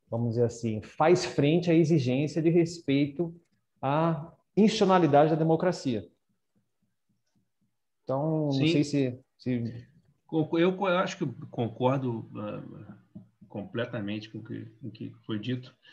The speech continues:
Speaker 2: Há, há realmente episódios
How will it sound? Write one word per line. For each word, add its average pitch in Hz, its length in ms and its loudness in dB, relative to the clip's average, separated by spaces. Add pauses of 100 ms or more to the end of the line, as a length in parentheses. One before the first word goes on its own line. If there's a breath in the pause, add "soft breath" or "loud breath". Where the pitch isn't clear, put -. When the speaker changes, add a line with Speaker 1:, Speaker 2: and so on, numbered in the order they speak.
(260 soft breath)
Speaker 2:
Há, 131 380 4
há 123 40 2
realmente 123 720 2
episódios 113 840 0